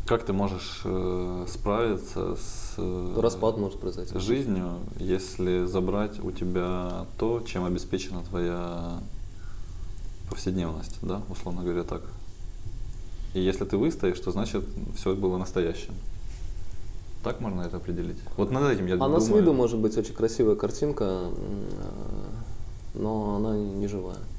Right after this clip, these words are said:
Speaker 2: Это вот попытка из, э, костылей сделать что-то живое, что-то натуральное. Не работает. И он, и он мается всё время, он вот, э, мается, мается, мается, он, э, постоянно этим озабочен.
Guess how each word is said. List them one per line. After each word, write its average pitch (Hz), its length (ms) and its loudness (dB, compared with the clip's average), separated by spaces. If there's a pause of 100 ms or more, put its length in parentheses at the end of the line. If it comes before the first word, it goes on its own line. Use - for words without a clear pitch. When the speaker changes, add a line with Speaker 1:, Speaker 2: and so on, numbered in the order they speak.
(340)
Speaker 2:
Это - 200 -2
вот 95 120 0
попытка - 400 0
из, - 300 0
э, 95 260 -2
костылей 113 560 4
сделать 95 320 0
что-то - 240 -2
живое, 90 300 -4 (1080)
что-то 101 280 0
натуральное. 92 420 -2 (1160)
Не 104 100 0
работает. 104 380 -2 (1900)
И 104 60 4
он, 113 440 4
и 127 60 6
он 139 180 8
мается 92 360 0
всё 95 140 -2
время, 92 220 -2
он 98 180 0
вот, 95 360 -2
э, 101 260 -2
мается, 107 460 2
мается, 101 420 0
мается, 101 300 0
он, 104 220 2
э, - 20 2
постоянно 117 340 0
этим 107 200 0
озабочен. 104 420 0